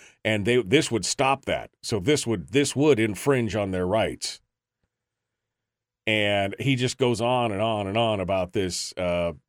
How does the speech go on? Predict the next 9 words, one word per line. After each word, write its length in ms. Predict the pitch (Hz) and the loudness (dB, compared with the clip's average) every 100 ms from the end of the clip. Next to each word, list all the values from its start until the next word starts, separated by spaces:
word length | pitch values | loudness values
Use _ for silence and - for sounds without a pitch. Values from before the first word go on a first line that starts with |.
| _ - | _ -10
talking 440 | - 107 104 104 92 | -2 0 0 -4 -4
about 340 | 90 90 92 | -2 0 0
all 220 | 104 104 | 0 0
these 180 | 98 92 | 0 -4
kind 200 | - 101 | -6 -6
of 100 | 90 | -4
things. 320 | 101 90 90 - _ _ _ _ _ - | -4 -4 -6 -14 _ _ _ _ _ -4
And, 440 | 101 95 98 92 | 0 0 -2 -2
uh, 360 | 92 90 90 | 0 0 -2